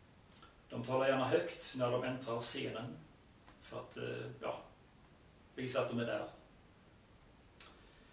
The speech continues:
Eh, romerna ser sig som samhällets aristokrater till skillnad hur vi ser på dem, eh, som samhällets botten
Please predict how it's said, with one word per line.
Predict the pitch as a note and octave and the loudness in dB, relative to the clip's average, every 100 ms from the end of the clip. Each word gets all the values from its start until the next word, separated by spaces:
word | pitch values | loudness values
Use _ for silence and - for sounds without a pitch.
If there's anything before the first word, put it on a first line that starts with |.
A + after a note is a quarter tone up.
| - - - | -20 -20 -6
Eh, | A2 A2+ A2+ G#2+ - D3+ | 0 4 4 4 2 10
romerna | D3+ B2+ - | 10 10 4
ser | - C#3 - | 4 4 4
sig | C#3 C3 | 2 0
som | - B2 A#2 | 0 0 2
samhällets | C3 C3+ A#2+ A2+ G#2+ | 2 2 2 0 0
aristokrater | G#2 A2+ - A#2 B2+ A#2 A#2 | -2 -4 -4 2 2 2 -2
till | B2 | -4
skillnad | B2+ B2+ A#2 A2 | -2 -2 -2 -2
hur | A2+ A2+ | -2 0
vi | G#2 | 0
ser | A2+ C#3 B2 | -2 0 2
på | C3 B2 | 2 0
dem, | - - - - - - - | -2 -6 -12 -16 -20 -16 -8
eh, | - - | -6 -4
som | - B2+ | -2 0
samhällets | - B2 B2+ - A2+ B2 A2+ A#2 - | 4 6 4 -4 -6 -2 -2 0 2
botten | - - A#2 | 2 2 -2